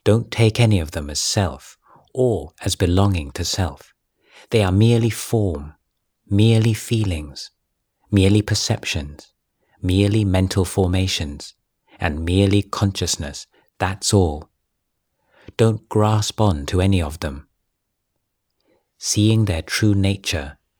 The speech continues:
is liberation. We've been attached to conventional realities, but when we see the five aggregates for what they are, then everything flips over,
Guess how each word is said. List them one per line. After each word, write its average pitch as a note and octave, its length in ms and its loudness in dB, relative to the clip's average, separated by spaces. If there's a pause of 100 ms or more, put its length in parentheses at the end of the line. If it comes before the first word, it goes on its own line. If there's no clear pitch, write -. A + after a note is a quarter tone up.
is D#2+ 200 -4
liberation. E2+ 800 2 (1400)
We've F2+ 200 0
been F#2+ 140 2
attached - 720 0
to - 80 -6
conventional F2 720 -2
realities, F2+ 800 0 (880)
but - 120 -2
when F#2+ 360 2
we A2+ 160 0
see G#2+ 340 -2
the F2 140 -8
five F2+ 400 -2
aggregates F#2 560 -2
for D#2+ 180 -2
what F#2+ 240 -2
they F2+ 180 0
are, D2+ 320 -2 (560)
then G2+ 420 -4 (500)
everything G#2+ 560 0
flips - 420 -6
over, F2+ 460 -4